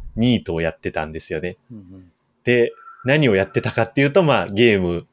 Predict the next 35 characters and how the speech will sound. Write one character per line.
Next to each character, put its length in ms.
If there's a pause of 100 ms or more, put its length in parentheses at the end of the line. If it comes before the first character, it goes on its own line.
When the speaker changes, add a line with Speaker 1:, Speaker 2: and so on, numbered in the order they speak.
(120)
Speaker 1:
前 200
半 260
は 320
テ 100
レ 120
ビ 160
ゲ 200
ー 40
ム、 160
後 220
半 260
は 260 (180)
ひ 120
た 140
す 140
ら 140
イ 100
ン 120
タ 120
ー 40
ネ 80
ッ 120
ト 220 (160)
っ 40
て 100
い 20
う 40
感 180
じ 80
な 120
ん 60
で 80
す 100
け 120
ど。 240